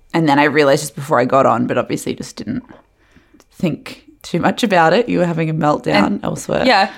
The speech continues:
Speaker 2: So then I, and then I was like, "Okay, someone give me Harry's album." And then all the girlies were like, "It's not out yet, you dumbo." And then someone just said, "Here it is," <laughs> and, and sent us the leaked copy. I was like, "Why are our listeners so iconic?" So now we have a leaked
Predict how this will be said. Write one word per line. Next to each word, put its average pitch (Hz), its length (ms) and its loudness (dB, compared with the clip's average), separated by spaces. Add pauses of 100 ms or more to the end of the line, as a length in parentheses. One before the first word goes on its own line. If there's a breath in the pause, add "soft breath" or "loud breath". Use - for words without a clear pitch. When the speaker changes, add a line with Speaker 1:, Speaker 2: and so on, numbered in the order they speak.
Speaker 2:
So - 140 -6
then 254 140 4
I, 254 120 4
and 247 200 4
then 233 180 4
I 220 100 2
was 240 120 2
like, 233 160 2
"Okay, 233 440 2 (760 soft breath)
someone 226 380 2
give 220 160 -2
me 226 320 2
Harry's 208 540 0
album." 180 480 2
And 208 240 2
then 180 360 -4 (300)
all 190 140 2
the 185 100 2
girlies 175 360 4
were 175 60 2
like, 180 160 2
"It's - 140 -6
not 185 180 2
out 170 220 2
yet, 165 160 0
you 170 80 -4
dumbo." 156 540 2
And 185 140 -4
then 170 120 -2
someone 165 280 -2
just 160 140 -8
said, 180 220 -4
"Here 233 280 2
it 165 60 2
is," 190 320 2 (160)
<laughs> 494 120 0
and, 262 320 6
and 302 160 2
sent 262 260 0
us 269 180 0
the 269 100 0
leaked 208 440 -2
copy. 202 460 2
I 185 80 4
was 202 140 2
like, 226 160 2
"Why 202 320 6
are - 60 2
our 294 340 6 (280 loud breath)
listeners 190 520 0
so 185 380 2
iconic?" 170 600 2
So 202 100 -6
now 180 160 2
we 190 80 2
have 190 100 2
a 196 60 2
leaked 170 520 -4